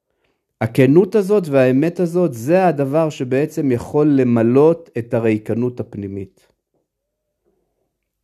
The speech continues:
ולתת את המענה לריק ולחוסר סיפוק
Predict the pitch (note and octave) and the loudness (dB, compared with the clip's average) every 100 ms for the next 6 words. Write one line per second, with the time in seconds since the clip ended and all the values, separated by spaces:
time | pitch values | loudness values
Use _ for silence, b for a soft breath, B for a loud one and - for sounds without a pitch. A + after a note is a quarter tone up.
0 | _ A2 A2+ A#2 E3 F3+ D#3 C3+ B2 A#2 | _ 0 0 2 2 2 2 2 4 4
1 | B2+ E3 D#3+ A#2 C#3+ D3 - - - _ | 2 2 2 2 2 0 -2 -20 -20 _
2 | _ F#2 G2+ G#2+ G#2+ D#3 D#3 D#3+ B2+ - | _ -14 -4 -4 -2 -2 -2 -4 -4 -8
3 | A#2 F3+ D#3+ - - _ | -6 0 0 -2 -20 _